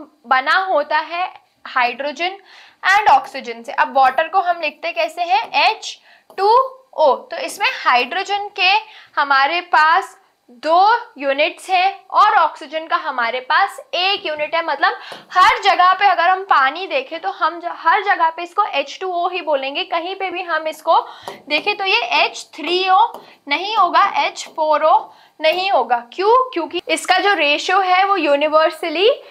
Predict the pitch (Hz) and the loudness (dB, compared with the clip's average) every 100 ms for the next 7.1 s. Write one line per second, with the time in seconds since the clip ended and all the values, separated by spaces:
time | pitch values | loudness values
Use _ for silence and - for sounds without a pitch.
0 | - _ - 415 415 - 254 - - 349 | -20 _ -2 0 0 0 -2 -2 -4 -4
1 | - 330 466 480 392 392 403 403 269 277 | 2 2 4 4 4 2 4 2 2 2
2 | 294 311 381 415 330 269 254 262 339 311 | 4 2 0 -2 0 2 4 2 2 -2
3 | 240 285 359 - - - - 349 339 359 | -2 0 -2 -4 -18 -10 -2 0 2 0
4 | 453 370 339 440 381 381 392 392 285 277 | 0 -2 -4 -2 -2 -2 -2 -2 0 2
5 | 277 320 311 370 - - _ 311 381 339 | 2 0 -2 -2 -6 -20 _ 0 0 2
6 | 311 370 - - 262 262 262 311 285 403 | 0 0 -4 -2 0 0 -2 -4 -2 -4